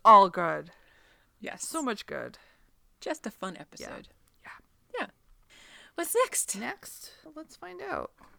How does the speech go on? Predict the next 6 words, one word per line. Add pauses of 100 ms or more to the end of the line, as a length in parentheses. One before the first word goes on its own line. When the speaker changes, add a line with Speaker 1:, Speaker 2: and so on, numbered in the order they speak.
(140)
Speaker 1:
Netflix, (560)
where
be
thee? (1040)
That's
a